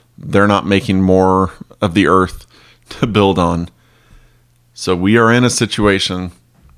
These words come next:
where a lot of good can come, and you have to protect yourself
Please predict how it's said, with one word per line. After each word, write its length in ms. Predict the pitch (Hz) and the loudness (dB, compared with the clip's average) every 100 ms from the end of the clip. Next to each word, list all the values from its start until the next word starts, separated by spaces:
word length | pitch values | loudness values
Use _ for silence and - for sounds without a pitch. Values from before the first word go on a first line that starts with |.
| _ _ _ | _ _ _
where 180 | - 92 | -4 -2
a 60 | 87 | 0
lot 360 | 87 92 98 | 0 0 2
of 140 | 104 - | 0 -2
good 220 | 101 98 | -4 -4
can 180 | 95 95 | -8 -6
come, 420 | 95 92 90 87 _ _ _ _ | -2 -2 -2 -10 _ _ _ _
and 180 | 98 95 | -4 -2
you 100 | 90 | -2
have 440 | - 107 113 - | -4 -4 -4 -6
to 80 | - | -12
protect 440 | 98 101 110 104 | -10 -4 -4 -4
yourself 520 | 104 95 - 90 87 | -6 -6 -4 -4 -4